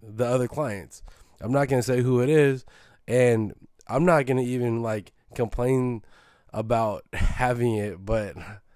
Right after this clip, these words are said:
I mean, fuck it, I'm being hella contradicting right now because I'm saying I want it, and then I'm saying I don't want it.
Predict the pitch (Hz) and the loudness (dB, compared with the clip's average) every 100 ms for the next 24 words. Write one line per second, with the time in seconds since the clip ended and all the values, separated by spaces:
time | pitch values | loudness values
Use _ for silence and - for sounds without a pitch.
0 | _ _ _ - 123 120 - 110 90 104 | _ _ _ -4 0 0 -2 -4 -4 -4
1 | 107 117 110 110 101 104 101 98 101 98 | -2 -2 -2 -4 -6 -8 -8 -10 -10 -10
2 | 95 95 95 98 107 95 95 98 107 104 | -10 -12 -12 -10 -8 -8 -10 -8 -6 -6
3 | - 104 95 - 113 147 147 143 135 113 | -8 -16 -16 -6 2 6 8 8 6 2
4 | 107 101 98 113 104 90 92 123 123 123 | 0 -2 0 2 2 2 2 4 4 4
5 | 120 113 | 2 0